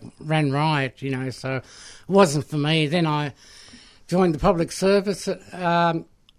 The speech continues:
and it was a, a secure job in those days, and I, I, I just stayed there, and, uh,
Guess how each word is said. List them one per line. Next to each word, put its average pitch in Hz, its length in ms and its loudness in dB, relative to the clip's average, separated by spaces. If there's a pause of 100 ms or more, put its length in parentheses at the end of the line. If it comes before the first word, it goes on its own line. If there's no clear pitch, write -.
(300)
and 202 120 2
it 196 80 2
was 202 200 -2
a, 196 400 0
a 175 80 -10
secure 240 440 0
job 196 300 0
in 160 80 -4
those 139 320 -6
days, 170 400 -4
and 165 80 -4
I, 160 140 -2
I, 170 480 -8
I 165 60 -2
just - 220 -8
stayed 147 380 -4
there, 151 480 -2
and, 139 300 -8
uh, 143 80 -6